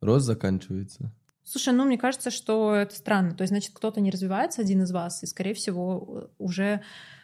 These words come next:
Speaker 2: отношения не будут так вставлять. Но это, опять же, смотри, мои ценности, моя философия.
Speaker 1: Ну,
Speaker 2: То
Speaker 1: вот
Speaker 2: есть,
Speaker 1: мне интересно, то есть,
Speaker 2: э, потому
Speaker 1: что
Speaker 2: что я же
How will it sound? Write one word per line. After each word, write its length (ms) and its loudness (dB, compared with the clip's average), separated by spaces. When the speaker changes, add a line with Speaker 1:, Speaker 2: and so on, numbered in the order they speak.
Speaker 2:
отношения 420 2
не 120 8
будут 320 2
так 320 -6
вставлять. 460 -2
Но 100 6
это, 120 2
опять 200 0
же, 120 -10
смотри, 280 0
мои 160 4
ценности, 380 -2
моя 160 4
философия. 460 -6
Speaker 1:
Ну, 60 0
Speaker 2:
То 40 4
Speaker 1:
вот 60 6
Speaker 2:
есть, 100 6
Speaker 1:
мне 200 10
интересно, 540 0
то 80 -4
есть, 100 4
Speaker 2:
э, 100 4
потому 240 2
Speaker 1:
что 100 0
Speaker 2:
что 80 4
я 120 4
же 160 -2